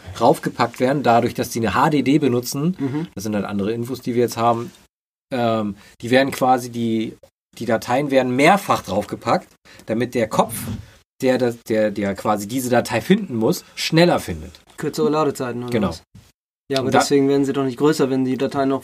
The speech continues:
Speaker 2: äh, dupliziert werden.
Speaker 1: Ja, ja, ja, eben doch. Wenn du ein und, also wenn du quasi ein Spiel hast und das Spiel,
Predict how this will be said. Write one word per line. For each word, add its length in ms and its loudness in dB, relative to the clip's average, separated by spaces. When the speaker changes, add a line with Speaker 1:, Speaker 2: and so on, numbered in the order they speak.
Speaker 2:
äh, 360 -6
dupliziert 500 -2
werden. 340 -10
Speaker 1:
Ja, 220 -2
ja, 160 -2
ja, 160 -2
eben 180 -2
doch. 260 2
Wenn 120 0
du 100 0
ein 200 2
und, 220 -4
also 220 -2
wenn 120 2
du 80 0
quasi 320 2
ein 140 -4
Spiel 360 0
hast 360 -6
und 260 -6
das 120 0
Spiel, 460 4